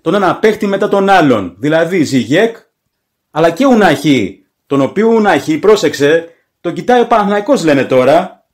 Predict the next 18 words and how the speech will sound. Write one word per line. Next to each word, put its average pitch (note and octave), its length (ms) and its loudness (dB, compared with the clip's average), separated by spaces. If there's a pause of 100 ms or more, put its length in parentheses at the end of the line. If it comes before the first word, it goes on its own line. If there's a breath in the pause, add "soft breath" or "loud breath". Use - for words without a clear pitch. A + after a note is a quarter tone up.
(600)
και A3+ 120 -2
έτσι A#3+ 160 0
και G3 80 -4
τον F#3 100 0
υπογράψει, D#3+ 1000 0
αυτή D3 320 -4
είναι G3+ 140 0
ήττα A#3 280 2
μετά. B2+ 680 0 (380)
Επικοινωνιακή. E3 1300 -2 (580)
Είναι F3 280 0
έτσι G#3 200 0
ή G#3+ 40 0
δεν A3+ 200 2
είναι; B2 500 0 (340)
Είκοσι - 280 -2
τεσσάρων E3+ 500 0
παιχταράς, B2+ 840 -2